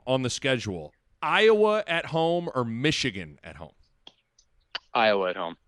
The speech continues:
Speaker 1: Rank the top three Nebraska quarterbacks of all time in order. Give it to me.
Speaker 2: Tommy Frazier, number one.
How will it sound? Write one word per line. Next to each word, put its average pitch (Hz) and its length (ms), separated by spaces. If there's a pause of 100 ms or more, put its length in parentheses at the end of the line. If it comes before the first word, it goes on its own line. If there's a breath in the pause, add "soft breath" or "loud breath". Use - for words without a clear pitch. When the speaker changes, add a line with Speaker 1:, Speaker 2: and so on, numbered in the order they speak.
(840 soft breath)
Speaker 1:
Rank 160 360
the 208 80
top 180 360
three 180 200
Nebraska 151 460
quarterbacks 127 560
of 107 100
all 110 140
time 82 300 (160)
in 131 160
order. 98 280 (840)
Give 120 140
it 107 80
to 92 100
me. 76 80 (680 soft breath)
Speaker 2:
Tommy 143 300
Frazier, 127 580 (320)
number 113 300
one. 101 460